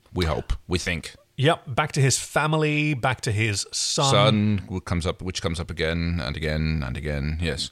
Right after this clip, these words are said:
Speaker 2: And Dargo, and this is, this is Dargo to the core, or at least, like, the better side of Dargo,
Speaker 1: Mm.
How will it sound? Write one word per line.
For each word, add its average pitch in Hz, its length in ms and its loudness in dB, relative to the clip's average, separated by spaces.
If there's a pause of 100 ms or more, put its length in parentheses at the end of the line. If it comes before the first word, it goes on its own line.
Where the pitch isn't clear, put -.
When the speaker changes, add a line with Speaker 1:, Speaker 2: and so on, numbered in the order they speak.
(260)
Speaker 2:
And 135 240 2
Dargo, 127 640 2 (460)
and 131 160 0
this 196 180 0
is, 120 340 2
this - 180 -2
is 147 100 -2
Dargo 135 460 0
to 127 100 2
the 107 120 -2
core, 101 480 -2
or 117 200 0
at 117 140 -2
least, 120 240 2
like, 110 160 2
the 117 80 2
better 120 260 4
side 104 260 -2
of 92 100 -10
Dargo, 101 460 -6
Speaker 1:
Mm. 123 280 4